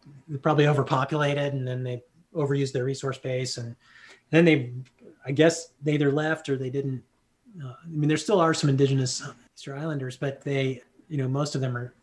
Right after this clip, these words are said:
the population declined really, really significantly. So, I mean, that's something that, I mean, that's a, the lesson for everybody, and that's one of the things that, you know, I'm,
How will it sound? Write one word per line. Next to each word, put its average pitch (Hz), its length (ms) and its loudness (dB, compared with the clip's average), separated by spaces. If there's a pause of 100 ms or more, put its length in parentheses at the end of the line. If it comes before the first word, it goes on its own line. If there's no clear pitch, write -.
(160)
the 131 60 -8
population 156 420 6
declined 131 420 -2
really, 135 260 0
really 113 420 -10
significantly. - 640 -14 (880)
So, 139 580 -2
I - 40 -4
mean, 139 140 2
that's 147 240 -2
something 147 480 -2
that, 127 240 -4 (460)
I 156 40 -6
mean, 143 80 2
that's 147 180 0
a, 127 220 -2
the 127 80 -8
lesson 139 400 -2
for 123 180 -8
everybody, 123 640 -2
and 131 100 -4
that's 139 160 -4
one 143 100 2
of 131 60 -2
the 123 80 -6
things 123 300 -4
that, 110 140 -10 (560)
you 120 100 -10
know, 117 140 -12 (360)
I'm, 143 360 -4